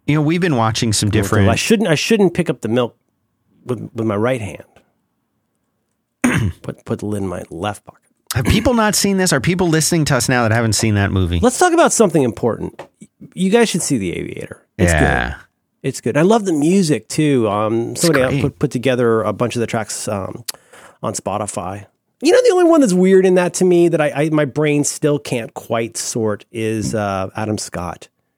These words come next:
Speaker 2: So, you know, you know Adam Scott as, um, oh God, what's his character name? He, he's on, uh, Party Down. Uh, you know him on, um, what? Parks and Rec.
Speaker 1: Yeah.
Speaker 2: Park-, Parks and Rec. What's his character's name?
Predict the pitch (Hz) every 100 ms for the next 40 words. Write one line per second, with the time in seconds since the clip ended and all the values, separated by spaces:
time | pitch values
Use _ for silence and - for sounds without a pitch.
0 | _ _ _ _ _ _ _ _ _ _
1 | - 143 127 120 117 120 139 143 127 107
2 | 104 110 123 156 160 151 151 - - 131
3 | 123 120 - 117 113 113 113 104 120 107
4 | 98 98 104 - - _ - 101 104 95
5 | 95 95 - - 95 92 98 - 107 131
6 | 123 127 127 123 117 110 107 123 113 139
7 | 175 180 180 175 175 _ _ _ 113 113
8 | 113 120 117 113 120 110 107 110 107 107
9 | 101 98 95 - 98 95 90 85 110 -
10 | _ _ _ _ - - - 139 160 180
11 | - _ _ _ _ _ _ _ - 104
12 | 90 85 151 147 _ 160 - 185 120 160
13 | - - 160 123 92 90